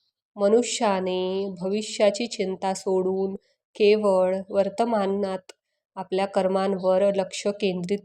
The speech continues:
करावे. वर्तमानात मेहनत, परिश्रम घेतल्याने तरच भविष्यात फळप्राप्ती होईल. म्हणजेच या आता काम केल्यात भविष्यात सुखी, समाधानी, आनंदी जीवन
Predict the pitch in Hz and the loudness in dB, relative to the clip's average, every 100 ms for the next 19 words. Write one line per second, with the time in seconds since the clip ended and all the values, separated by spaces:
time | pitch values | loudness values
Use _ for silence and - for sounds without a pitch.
0 | - 185 175 175 185 - _ _ _ _ | -4 0 0 0 -4 -8 _ _ _ _
1 | _ _ _ _ _ 208 202 202 254 247 | _ _ _ _ _ 0 0 2 0 2
2 | 208 196 190 190 - - 202 202 202 190 | 2 0 -4 -6 -10 -12 -4 0 2 2
3 | 190 - 202 202 214 - 233 233 214 196 | 0 -2 -2 0 0 -2 -2 0 -2 -2
4 | 185 185 185 185 185 _ _ _ - 220 | -2 -2 -4 -6 -8 _ _ _ -2 2
5 | 214 196 202 185 202 208 - 196 185 - | 4 2 0 -2 -2 -2 -2 -2 -2 -4
6 | - 208 214 208 180 - 214 202 185 185 | -2 0 2 0 -2 -4 -8 -4 -2 -2
7 | 180 180 - _ _ _ 202 202 214 202 | -4 -8 -14 _ _ _ -4 -2 2 2
8 | 190 196 - _ _ _ _ 208 208 196 | 2 0 -4 _ _ _ _ -2 0 0
9 | - - 240 233 202 220 214 185 185 190 | -2 -2 -2 2 0 0 -2 0 0 -4
10 | 190 190 202 202 - 196 185 196 - 202 | -6 -4 -4 -4 -4 -2 -2 -4 -8 -12
11 | - 196 202 - 190 190 190 196 185 - | -10 -8 -6 -4 -2 -2 -2 -4 -4 -4
12 | 190 196 214 214 208 196 185 185 185 | -4 -2 -2 -4 -6 -6 -8 -6 -6